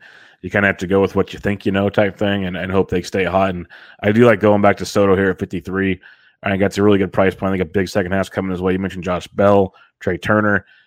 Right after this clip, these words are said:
It's an expensive main stack for Washington, but you can also sprinkle in some of the little cheaper pieces around it, so I have no problem with that. But, uh, get the main guys in there, Turner, Soto, and Bell. I'd focus on that. Maybe Eduardo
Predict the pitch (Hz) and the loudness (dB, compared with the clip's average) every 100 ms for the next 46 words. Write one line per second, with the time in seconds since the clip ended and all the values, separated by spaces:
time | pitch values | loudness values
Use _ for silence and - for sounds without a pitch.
0 | _ - 120 113 - 113 113 117 104 87 | _ -6 -2 -2 -2 0 0 0 -4 -2
1 | 95 101 104 101 - 107 104 - - 104 | 0 0 -2 -6 -2 0 -2 -4 -4 0
2 | 104 104 110 101 104 101 - _ _ - | 2 0 -4 -6 -4 -6 -10 _ _ -6
3 | 98 98 101 98 95 - 107 98 101 98 | -2 0 0 0 -4 -4 -2 -2 -2 -4
4 | 104 98 98 98 - 101 92 98 98 - | -4 -2 0 0 -2 -6 -6 -4 -4 -4
5 | 92 90 95 95 90 - 92 92 92 - | -6 0 0 0 -4 -2 -2 0 -2 2
6 | 95 92 87 - 92 90 _ _ _ _ | 2 2 -2 0 0 -2 _ _ _ _
7 | - 95 101 98 95 110 101 101 98 92 | -4 -2 0 0 0 0 0 0 0 -2
8 | 90 85 90 85 - 98 95 90 - 95 | -4 -4 -6 -8 -6 -4 -2 -2 0 2
9 | 92 90 82 95 98 92 _ _ _ - | 2 0 0 2 2 0 _ _ _ -10
10 | 95 110 101 98 95 98 98 92 95 95 | 0 0 2 0 2 2 2 0 2 2
11 | 95 95 | 2 0